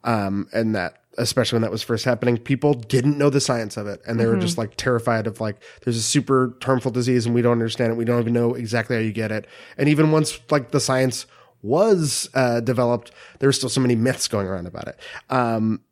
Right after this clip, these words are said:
Speaker 1: but yeah, as, as far as I know, the only thing confirmed, like, you can definitely get it from blood. Uh, you might be able to get it from touch.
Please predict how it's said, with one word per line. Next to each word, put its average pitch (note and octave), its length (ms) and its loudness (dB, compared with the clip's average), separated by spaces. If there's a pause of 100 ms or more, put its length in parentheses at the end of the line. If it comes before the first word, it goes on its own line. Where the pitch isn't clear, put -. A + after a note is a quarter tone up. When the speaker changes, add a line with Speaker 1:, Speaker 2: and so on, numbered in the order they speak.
Speaker 1:
but D#3+ 160 -2
yeah, C#3+ 140 0
as, D3 240 0
as D#3+ 200 0
far F3+ 260 -2
as F3+ 100 0
I F3+ 60 2
know, D#3 120 2
the D#3 100 0
only E3+ 120 4
thing D#3+ 200 0 (200)
confirmed, G3+ 500 0
like, E3+ 100 0
you C#3+ 60 -8
can D3 180 0
definitely D#3+ 420 0
get C#3+ 120 2
it C#3 140 -4
from B2+ 200 -2
blood. A2+ 480 -2 (680)
Uh, A#2 320 2
you B2 100 -2
might D3 480 0
be B2+ 140 0
able A2+ 120 0
to A2+ 80 -4
get G#2 100 -6
it - 120 -14
from A2 140 -8
touch. - 400 -14